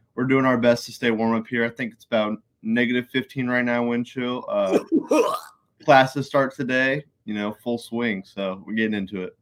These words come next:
Speaker 2: Are you braving the, bra-, bra-, bra-, braving the, uh, the weather to get to class? You being a good man.
Speaker 1: I got about a twenty-five minute walk in this weather, so we'll see.
Speaker 2: Oh!
Speaker 1: <laughs> Yeah.
Speaker 2: Gross.
Speaker 1: Yeah.
Speaker 2: Uh, I need you to toughen up my,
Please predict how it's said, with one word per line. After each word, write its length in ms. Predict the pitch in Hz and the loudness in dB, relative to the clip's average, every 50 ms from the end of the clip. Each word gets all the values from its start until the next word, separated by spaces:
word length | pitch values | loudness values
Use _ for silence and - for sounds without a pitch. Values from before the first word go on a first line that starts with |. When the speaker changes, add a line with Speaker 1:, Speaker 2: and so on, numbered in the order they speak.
| _ _ _ _ | _ _ _ _
Speaker 2:
Are 140 | - 127 135 | -2 0 0
you 100 | 151 147 | 0 0
braving 360 | 131 147 147 165 165 156 151 | 0 0 0 0 0 -2 -4
the, 140 | 151 151 147 | -4 -6 -4
bra-, 200 | 139 127 165 165 | -2 0 0 0
bra-, 200 | 156 147 170 151 | 2 0 0 0
bra-, 140 | 143 156 151 | -2 -4 -4
braving 360 | 143 165 185 196 180 185 185 | -2 -2 0 0 -2 -4 -4
the, 140 | 185 175 175 | -2 0 2
uh, 140 | 175 170 165 | 4 4 4
the 120 | 156 170 | 2 2
weather 320 | 156 170 196 190 185 160 | 2 2 2 2 2 -2
to 60 | 135 131 | -2 -2
get 140 | 147 170 175 | -4 -4 -4
to 80 | 170 | -6
class? 520 | - - 147 175 175 165 107 95 - - - | -12 -2 2 4 4 4 4 0 -4 -8 -8
You 60 | 131 | -6
being 180 | 120 147 143 139 | -4 -4 -4 -4
a 40 | |
good 200 | 143 139 185 165 | -2 -2 -2 -2
man. 380 | 151 135 117 101 78 71 - _ _ _ _ _ _ _ _ _ | -2 -2 -2 -2 -4 -8 -12 _ _ _ _ _ _ _ _ _
Speaker 1:
I 60 | - 131 | 0 2
got 80 | 139 | 4
about 260 | 135 139 135 123 117 | 6 8 6 6 6
a 20 | - | 4
twenty-five 440 | - 151 147 135 139 147 135 135 131 | 2 2 2 4 6 6 6 6 4
minute 180 | 135 131 127 | 2 2 0
walk 460 | 120 120 131 127 127 120 120 120 120 | 0 2 4 6 8 8 6 4 2
in 100 | 127 120 | -2 -2
this 180 | 110 110 110 - | -2 -2 -2 -2
weather, 300 | 117 110 104 98 95 95 | -2 -2 0 -2 -2 -6
so 240 | - - 101 95 95 | -8 -8 -6 -4 2
we'll 120 | 98 - | 8 12
see. 180 | 587 605 605 587 | 12 12 12 12
Speaker 2:
Oh! 260 | 571 523 480 453 - 392 392 | 12 12 12 12 10 6 6
Speaker 1:
<laughs> 140 | 392 392 - - - - - - - - - - | 4 2 2 4 4 4 4 2 0 -2 -2 0
Yeah. 140 | 226 196 160 - - - - - - - | 2 2 2 0 -4 -12 -20 -20 -12 -4
Speaker 2:
Gross. 340 | 165 185 - 196 185 143 - - - - - | -2 2 6 6 6 6 4 0 -2 2 6
Speaker 1:
Yeah. 60 | 151 | 6
Speaker 2:
Uh, 100 | 151 143 127 127 | 6 6 4 2
I 80 | 139 | -2
need 260 | 151 160 180 180 170 | -2 -4 -8 -10 -8
you 100 | - 214 208 | -4 -2 -2
to 60 | 202 | -2
toughen 360 | - - - 214 262 - 262 | -2 0 2 0 0 2 0
up 120 | 226 214 - | -2 -2 -2
my, 140 | 196 196 190 | -2 -2 -2